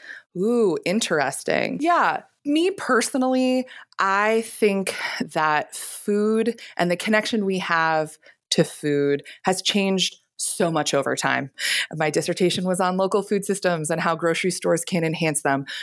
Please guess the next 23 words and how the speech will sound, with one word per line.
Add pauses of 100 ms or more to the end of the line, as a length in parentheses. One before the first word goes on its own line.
So
on
one
hand,
I
think
there's
a (100)
real
opportunity (380)
to (280)
help (680)
people (680)
get
the
food
that
they
need.
So (120)
access
aside, (360)
um,